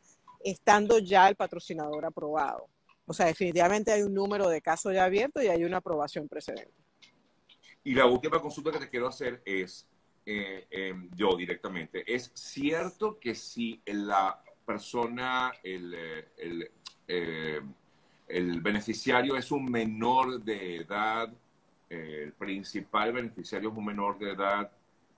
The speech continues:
Speaker 2: em, ¿es cierto que esa persona o ese niño o ese menor de edad puede viajar,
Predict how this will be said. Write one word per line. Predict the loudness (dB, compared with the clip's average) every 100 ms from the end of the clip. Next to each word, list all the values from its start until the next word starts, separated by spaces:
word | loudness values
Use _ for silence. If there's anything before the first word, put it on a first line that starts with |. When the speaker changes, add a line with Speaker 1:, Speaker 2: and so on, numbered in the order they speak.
| _
Speaker 2:
em, | -12 -10 -12 -12 -16 -20 _ _ _
¿es | -6 0
cierto | 4 6 4 -4 -4 -4
que | -8 -4 -4 -6
esa | -8 -8 -6
persona | -6 -8 -4 -4 -4 -6
o | -6
ese | -8 -8
niño | -8 -6 -8 -6 -8
o | -8 -10
ese | -12 -12
menor | -10 -4 0 0 0 -6
de | -6
edad | -4 -2 -4 -4
puede | -6 -4 -6
viajar, | -8 -8 0 0 0